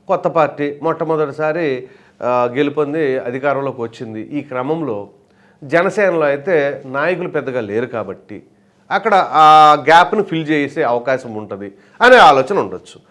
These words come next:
అలాగే మనం కూడా క్యాడర్ బిల్డ్ కొంచెం బిల్డ్ చేసుకోవచ్చు. పవన్ కళ్యాణ్ గారి పార్టీలోకి వెళ్తే బెనిఫిట్ ఏందంటే, ఏదైనా మీటింగులు పెట్టినా లేదా ఎలక్షన్ క్యాంపెయినింగ్ అయినా దేనికైనా కానీ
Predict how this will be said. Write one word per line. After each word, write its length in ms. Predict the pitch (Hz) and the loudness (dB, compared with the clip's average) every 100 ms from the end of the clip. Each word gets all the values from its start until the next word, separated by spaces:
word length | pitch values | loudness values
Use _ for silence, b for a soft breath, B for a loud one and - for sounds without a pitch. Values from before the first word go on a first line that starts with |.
| b b | b b
అలాగే 260 | 170 180 | 0 0
మనం 220 | 170 147 | -2 -4
కూడా 140 | 156 151 | -4 -4
క్యాడర్ 300 | 147 135 139 | -4 -4 -4
బిల్డ్ 220 | 131 120 | -10 -12
కొంచెం 320 | - 117 113 | -14 -16 -14
బిల్డ్ 160 | 110 117 | -14 -12
చేసుకోవచ్చు. 560 | 110 107 101 98 131 104 b b b - | -12 -12 -16 -14 -14 -16 b b b -2
పవన్ 240 | 190 214 | 0 0
కళ్యాణ్ 240 | 208 202 | -2 -2
గారి 160 | 196 196 | -2 -2
పార్టీలోకి 440 | 175 175 180 180 | -2 -4 -4 -8
వెళ్తే 160 | 165 160 | -8 -10
బెనిఫిట్ 420 | 143 160 170 180 | -8 -8 -10 -8
ఏందంటే, 720 | 151 143 135 185 151 123 139 - _ _ b b 139 | -8 -8 -8 -6 -4 -4 -6 -14 _ _ b b -4
ఏదైనా 300 | 160 165 156 | 0 0 0
మీటింగులు 500 | 143 175 175 165 147 | -2 -4 -4 -6 -6
పెట్టినా 480 | 127 117 107 104 - _ _ _ _ _ 113 | -8 -10 -10 -10 -12 _ _ _ _ _ -14
లేదా 300 | 160 165 160 | -4 -2 0
ఎలక్షన్ 360 | 143 147 156 139 | 0 -2 -6 -10
క్యాంపెయినింగ్ 580 | 123 131 131 120 107 | -8 -10 -10 -10 -10
అయినా 180 | 95 92 | -10 -12
దేనికైనా 560 | 98 139 170 147 139 135 | -8 -6 -4 -6 -8 -8
కానీ 520 | 127 139 123 120 131 | -10 -10 -12 -12 -16